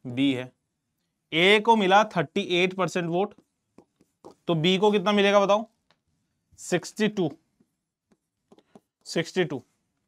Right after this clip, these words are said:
तो ये विनर ये होगा ना, और ये लूजर होगा, बोलो हाँ है ना, ये विनर होगा, ये लूजर होगा। ये कितने से हारा, ये कितने से हारा बताओ? इन दोनों के बीच का अगर डिफरेंस निकालोगे तुम,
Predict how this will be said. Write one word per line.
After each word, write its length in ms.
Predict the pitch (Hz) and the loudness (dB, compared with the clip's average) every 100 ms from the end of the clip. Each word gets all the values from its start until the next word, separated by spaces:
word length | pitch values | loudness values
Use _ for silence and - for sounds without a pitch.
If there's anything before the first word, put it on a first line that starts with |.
| _ _ _ | _ _ _
तो 60 | 175 | 0
ये 80 | 175 | 2
विनर 260 | 170 190 196 | 2 0 2
ये 100 | 202 | 2
होगा 220 | 185 185 | 2 0
ना, 160 | 208 226 _ _ _ _ _ _ _ _ _ _ _ _ _ _ _ _ - | -4 -8 _ _ _ _ _ _ _ _ _ _ _ _ _ _ _ _ -6
और 140 | 147 156 | 0 2
ये 100 | 180 | 2
लूजर 300 | 175 175 190 | 2 2 2
होगा, 260 | 180 185 196 _ _ - _ _ _ _ _ _ _ - | 2 0 -4 _ _ -20 _ _ _ _ _ _ _ -6
बोलो 140 | 143 | 0
हाँ 120 | 156 156 | 0 0
है 60 | |
ना, 80 | 165 - _ _ _ _ - | -4 -10 _ _ _ _ -4
ये 100 | 160 | -2
विनर 240 | 175 196 | 0 0
होगा, 180 | 196 202 | 2 2
ये 100 | 190 | 2
लूजर 280 | 175 170 190 | 2 2 2
होगा। 220 | 185 190 196 _ _ _ _ _ _ _ | 2 0 -4 _ _ _ _ _ _ _
ये 260 | 165 156 220 | -4 2 2
कितने 400 | 226 214 208 214 | 2 -2 0 0
से 100 | 214 | 2
हारा, 320 | 214 185 202 262 _ _ _ _ _ _ _ _ _ - | 6 8 8 4 _ _ _ _ _ _ _ _ _ 0
ये 140 | 165 208 | 2 2
कितने 340 | 202 202 202 | 0 0 2
से 100 | 202 | 8
हारा 180 | 196 202 | 8 8
बताओ? 300 | 190 202 220 _ _ _ _ _ _ _ _ _ _ _ - | 6 2 0 _ _ _ _ _ _ _ _ _ _ _ -6
इन 140 | 160 180 | -2 4
दोनों 220 | 185 190 | 6 6
के 80 | 196 | 6
बीच 180 | 190 180 | 4 2
का 100 | 202 | 4
अगर 140 | 196 | 4
डिफरेंस 300 | 180 190 185 | 2 -2 -2
निकालोगे 460 | 185 165 175 180 170 | 4 6 6 2 0
तुम, 200 | 151 | -2